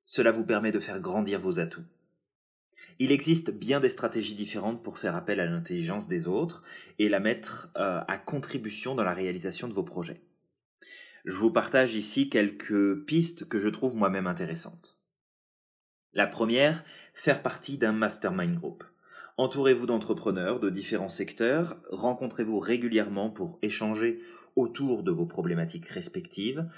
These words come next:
afin de mettre l'intelligence du groupe au service des solutions de chacun. C'est un format que j'utilise moi-même beaucoup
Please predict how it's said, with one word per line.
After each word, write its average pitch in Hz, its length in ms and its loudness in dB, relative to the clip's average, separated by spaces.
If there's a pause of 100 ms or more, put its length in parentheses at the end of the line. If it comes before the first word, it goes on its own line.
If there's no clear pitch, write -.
(280)
afin 135 460 -2
de 107 160 0
mettre 104 320 -2
l'intelligence 107 600 -2
du 90 120 -6
groupe 98 480 -2
au 107 80 0
service 101 420 -6
des - 140 -2
solutions 95 580 -6 (460)
de - 100 -2
chacun. - 380 -6 (800)
C'est 127 220 2
un 131 80 2
format 139 480 2
que 113 120 0
j'utilise 104 420 -2
moi-même 98 380 0
beaucoup 127 520 0